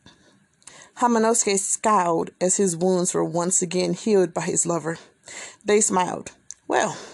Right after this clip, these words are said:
this had gone interesting. He leaned down and licked Hamanosuke's ear before carting him off to bed. His newest plaything was proving to be quite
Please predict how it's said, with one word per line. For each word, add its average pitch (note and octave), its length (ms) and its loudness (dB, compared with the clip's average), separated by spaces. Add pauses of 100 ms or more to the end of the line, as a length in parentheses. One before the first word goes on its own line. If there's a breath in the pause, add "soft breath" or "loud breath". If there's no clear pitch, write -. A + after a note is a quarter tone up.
(800 loud breath)
this B3 240 2
had G#3+ 180 0
gone F#3+ 340 2
interesting. G3 840 0 (800 loud breath)
He E4 200 2
leaned B3+ 320 4
down A3 240 4
and F#3 160 2
licked G#3 240 0
Hamanosuke's G3 800 0
ear G3+ 180 2
before F#3+ 320 -2
carting G3 400 0
him G3 160 2
off F3+ 200 -2
to F#3+ 80 -2
bed. D3+ 340 -4 (760 loud breath)
His D#4+ 260 2
newest C4 360 2
plaything A3+ 440 2
was F3+ 140 -2
proving G3 440 0
to F#3 80 -2
be F3+ 100 -4
quite B3 520 -2